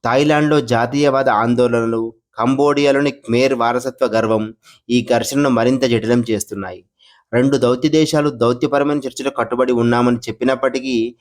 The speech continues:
సరిహద్దులో ఉద్రిక్తలు తగ్గే సూచనలు కనిపించడం లేదు. చివరగా ప్రసాద్ ప్రీత్ విహార్ దేవాలయం ఒక ఆధ్యాత్మిక, సాంస్కృతిక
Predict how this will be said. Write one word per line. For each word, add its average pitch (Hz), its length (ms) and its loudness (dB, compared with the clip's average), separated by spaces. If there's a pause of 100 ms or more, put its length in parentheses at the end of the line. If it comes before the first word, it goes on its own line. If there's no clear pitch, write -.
(200)
సరిహద్దులో 131 600 2
ఉద్రిక్తలు 127 520 -2
తగ్గే 120 300 0
సూచనలు 120 340 -2
కనిపించడం 110 520 0
లేదు. 92 260 -2 (840)
చివరగా 143 460 2 (540)
ప్రసాద్ 160 360 -2
ప్రీత్ 147 320 -4
విహార్ 135 320 0
దేవాలయం 127 560 2 (380)
ఒక 110 120 -6 (120)
ఆధ్యాత్మిక, 123 600 0 (320)
సాంస్కృతిక 123 680 -2